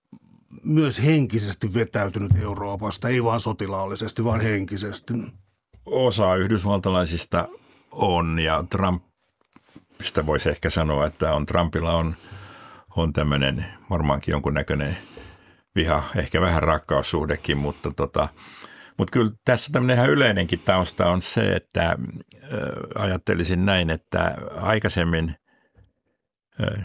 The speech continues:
Speaker 2: siis siirtolaisuuttahan tietysti s-, Euroopasta on edelleen Yhdysvaltoihin aika paljonkin, mutta, mutta tota noin, ne,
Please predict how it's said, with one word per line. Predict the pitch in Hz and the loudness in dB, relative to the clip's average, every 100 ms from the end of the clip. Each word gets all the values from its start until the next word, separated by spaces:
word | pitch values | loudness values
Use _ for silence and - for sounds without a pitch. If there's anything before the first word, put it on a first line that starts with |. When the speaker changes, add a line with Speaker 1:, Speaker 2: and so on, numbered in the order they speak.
| - | -4
Speaker 2:
siis | 82 76 - - - | -4 -4 -8 -4 2
siirtolaisuuttahan | 120 110 92 82 87 - 80 78 | 2 4 2 2 0 0 0 2
tietysti | 92 82 76 - | 0 0 -4 -6
s-, | - - - _ _ - - | -6 -8 -16 _ _ -10 -2
Euroopasta | 98 87 78 73 - 82 | 2 2 2 -2 0 2
on | 95 | 4
edelleen | 85 78 73 73 | 4 2 2 0
Yhdysvaltoihin | 73 80 71 - 78 - 78 80 76 | 0 -2 -2 -2 -4 -4 -4 -4 -4
aika | 80 | -4
paljonkin, | 87 98 82 76 82 80 69 - _ - 95 | 0 2 2 -2 -4 -6 -8 -16 _ -10 -2
mutta, | 95 101 92 90 _ _ _ _ _ - - | -2 0 -2 -4 _ _ _ _ _ -20 -8
mutta | 87 92 95 90 | -4 -2 -2 -2
tota | 87 87 95 | -2 -2 0
noin, | 92 95 95 - - - - - - _ _ 101 95 98 101 | 0 0 -4 -10 -20 -20 -20 -20 -20 _ _ -2 0 2 2
ne, | 104 104 104 | 2 2 0